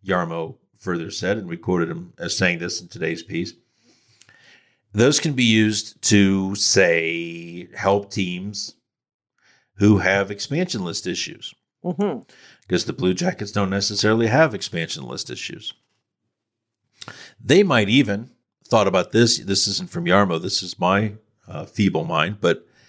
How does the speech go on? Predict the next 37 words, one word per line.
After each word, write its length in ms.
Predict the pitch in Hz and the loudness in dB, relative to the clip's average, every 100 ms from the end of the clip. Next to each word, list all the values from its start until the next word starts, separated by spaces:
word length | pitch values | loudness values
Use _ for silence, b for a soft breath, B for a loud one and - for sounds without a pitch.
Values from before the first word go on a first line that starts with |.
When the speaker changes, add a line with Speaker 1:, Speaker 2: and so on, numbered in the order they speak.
| b b b b b _ | b b b b b _
Speaker 1:
could 300 | - 165 - | 2 2 4
you 100 | 202 | 2
get 220 | 208 220 | 4 6
away 300 | 190 107 107 | 6 6 4
with 180 | 135 139 | 4 0
exposing 580 | 101 - 90 92 92 104 | -2 0 4 4 2 0
Gustav 460 | 101 101 - 95 90 | 0 2 4 2 2
Nyquist 560 | 92 101 101 - - _ _ _ _ _ - | -4 -2 -4 -4 -12 _ _ _ _ _ -4
to 100 | 104 | 0
Seattle? 540 | - 101 98 113 - _ _ _ | 4 6 6 2 -6 _ _ _
Speaker 2:
Sure. 460 | - - 143 143 147 _ - | -16 -8 -6 -6 -8 _ -4
I 80 | 165 | -2
think, 220 | 156 - | -2 2
well, 580 | 190 226 339 392 415 370 | 6 8 6 0 -4 -8
I, 300 | 370 285 226 214 | -8 -8 -6 -4
that's, 220 | 240 240 | -4 -6
a, 100 | 226 160 | -10 -8
I, 80 | |
we'll 220 | - 180 190 | -4 -2 -2
see. 280 | 165 131 - | 0 -2 4
How 160 | 208 | 4
old 120 | 262 240 | 4 4
will 60 | |
Speaker 1:
Would 100 | - | 4
Speaker 2:
he 80 | 262 | 2
be? 300 | 262 311 330 _ _ 202 | 0 -2 -4 _ _ 0
How 100 | 220 | 2
old 100 | 240 | 4
is 60 | |
he 60 | 208 | 4
now? 260 | 208 208 202 | 4 4 2
Speaker 1:
Um, 180 | 101 - | -4 -14
I 60 | |
think 300 | - - 151 | -8 -6 -6
he'd 200 | 120 92 | -8 -8
be 140 | 87 - - _ _ | -12 -14 -20 _ _
thirty, 600 | 131 180 139 87 110 147 | 2 2 2 0 -8 -10